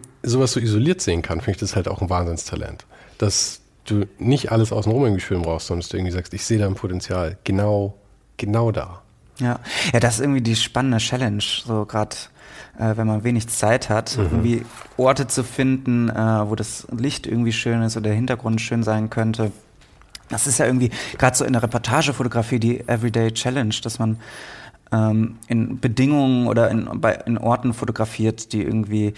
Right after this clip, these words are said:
Speaker 2: ja, auf den ersten Blick irgendwie total schäbig aussehen oder, äh, das Licht irgendwie schlecht ist. Und daraus irgendwie was in Kürze zu finden,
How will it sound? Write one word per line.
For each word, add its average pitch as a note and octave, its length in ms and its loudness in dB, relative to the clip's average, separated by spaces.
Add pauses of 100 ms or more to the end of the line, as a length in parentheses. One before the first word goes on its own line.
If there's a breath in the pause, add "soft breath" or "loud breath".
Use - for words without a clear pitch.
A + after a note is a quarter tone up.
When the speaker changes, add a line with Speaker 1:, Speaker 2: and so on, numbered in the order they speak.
(480 loud breath)
Speaker 2:
ja, - 80 -4
auf - 80 -4
den A2 100 -2
ersten A#2 260 2
Blick A2 180 0
irgendwie G#2+ 220 -4
total A2+ 260 0
schäbig G#2+ 360 -2
aussehen G#2 640 0
oder, G2+ 300 2 (380 loud breath)
äh, A2+ 120 0
das A2+ 180 -2
Licht A#2 300 -2
irgendwie A2 280 0
schlecht - 380 -2
ist. - 280 -2 (240 loud breath)
Und A2+ 120 0
daraus C3 320 4
irgendwie B2+ 300 2
was - 440 0
in A2+ 220 -4
Kürze D3+ 580 0
zu - 160 -2
finden, A#2 840 0